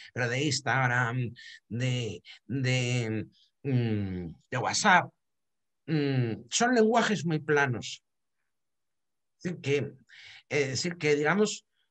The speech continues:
una manera de expresarse el conocimiento racional es la ironía. Es decir, la ir-, y la ironía es que no se capta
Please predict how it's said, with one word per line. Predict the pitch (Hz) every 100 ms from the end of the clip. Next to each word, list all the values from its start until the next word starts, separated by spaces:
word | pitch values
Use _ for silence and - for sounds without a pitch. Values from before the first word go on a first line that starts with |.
| _
una | 165 190
manera | 196 208 196
de | 190
expresarse | - 175 175 196 202 214 - 170 156
el | 147
conocimiento | 156 156 156 151 170 185
racional | 151 143 135 143 143 165
es | 160
la | 156 147
ironía. | 123 117 175 202 - - _ _ _ _ _ _ _ -
Es | -
decir, | 147 131
la | 131
ir-, | 135 131 -
y | 160
la | 151
ironía | 135 139 139 156 185 254
es | -
que | -
no | 160
se | 160 143
capta | 180 196 _ 135 120